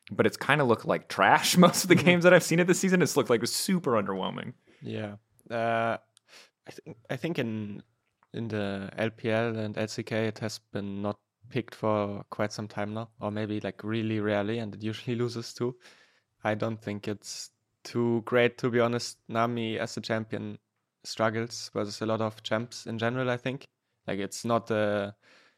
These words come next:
Speaker 2: a champ that works really well by itself, but even the Lucian is, who's supposed to be so O P with Nami, he-, he's, like, really strong, but in reality, Aphelios, Jinx are probably better champs overall. Like, you need to be really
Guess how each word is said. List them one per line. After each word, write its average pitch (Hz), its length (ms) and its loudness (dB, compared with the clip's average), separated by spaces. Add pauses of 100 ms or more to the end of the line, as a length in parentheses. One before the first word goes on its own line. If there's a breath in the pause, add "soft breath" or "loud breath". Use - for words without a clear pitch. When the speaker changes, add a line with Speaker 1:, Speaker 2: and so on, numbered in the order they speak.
Speaker 2:
a 123 80 -4
champ 139 260 4
that 127 200 0
works 127 380 2
really 131 180 2
well 120 300 6
by 113 160 4
itself, 120 540 0
but - 420 -2
even 113 580 -2 (480)
the 113 80 2
Lucian 123 680 2
is, - 140 -10 (120)
who's 120 200 0
supposed 123 360 0
to 117 80 -2
be 110 180 0
so 113 280 2
O 107 60 2
P 127 160 -2
with 110 180 -2
Nami, 113 320 0
he-, - 180 -10 (100)
he's, 113 180 -4
like, 101 120 0
really 110 180 0
strong, 123 420 -2
but 98 300 -4 (320)
in 113 100 -6
reality, 107 640 0 (480)
Aphelios, 113 540 0
Jinx 117 340 -4
are 104 100 -6
probably 101 600 -6 (120)
better 107 240 -2
champs 113 380 -4
overall. 113 480 0
Like, 101 240 -6
you 113 80 -2
need 120 180 -4
to 120 100 -4
be 110 140 -2
really 107 440 -2